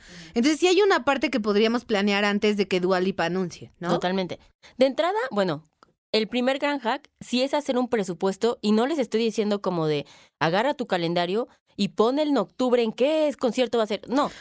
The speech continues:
Speaker 1: Bueno, en octubre es el Corona, pero sí.
Speaker 2: Bueno,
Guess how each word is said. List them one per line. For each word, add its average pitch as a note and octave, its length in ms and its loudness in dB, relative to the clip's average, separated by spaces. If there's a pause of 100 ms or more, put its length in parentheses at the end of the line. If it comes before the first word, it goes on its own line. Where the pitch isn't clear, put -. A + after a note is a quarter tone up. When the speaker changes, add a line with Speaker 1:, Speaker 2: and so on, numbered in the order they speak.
Speaker 1:
Bueno, C#4+ 200 4
en C#4 60 6
octubre C4+ 240 2
es C#4+ 80 -2
el B3+ 80 -2
Corona, G3 360 0
pero D#3+ 160 -2
sí. G3+ 140 -8 (520)
Speaker 2:
Bueno, D#3 280 0